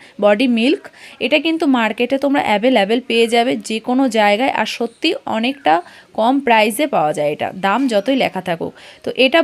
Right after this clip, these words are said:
বডি মিল্ক বাহাত্তর আওয়ার ময়শ্চারাইজার, তিন দিন তোমাদের ময়শ্চারাইজার দেবে বলছে, এতটা দেয় না কিন্তু অনেকটাই সফট রাখে, গ্লোয়িং রাখে। পিওর হাইড্রেট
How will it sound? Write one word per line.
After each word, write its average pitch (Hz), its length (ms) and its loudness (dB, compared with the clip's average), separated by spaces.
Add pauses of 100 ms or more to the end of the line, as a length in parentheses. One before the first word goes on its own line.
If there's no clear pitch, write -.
বডি 220 260 4
মিল্ক 262 320 -2
বাহাত্তর 220 520 0
আওয়ার 277 200 2
ময়শ্চারাইজার, 240 720 -2
তিন 233 160 -2 (100)
দিন 247 220 -2
তোমাদের 220 340 -4
ময়শ্চারাইজার 214 440 -6
দেবে 233 180 0 (100)
বলছে, 220 220 -4 (120)
এতটা - 380 -2
দেয় 302 320 4
না 294 40 0 (120)
কিন্তু 240 240 -6
অনেকটাই 202 460 -2 (100)
সফট 208 240 0 (120)
রাখে, 226 220 -2
গ্লোয়িং 185 380 -2
রাখে। 156 260 -6 (520)
পিওর 320 260 4
হাইড্রেট 254 540 2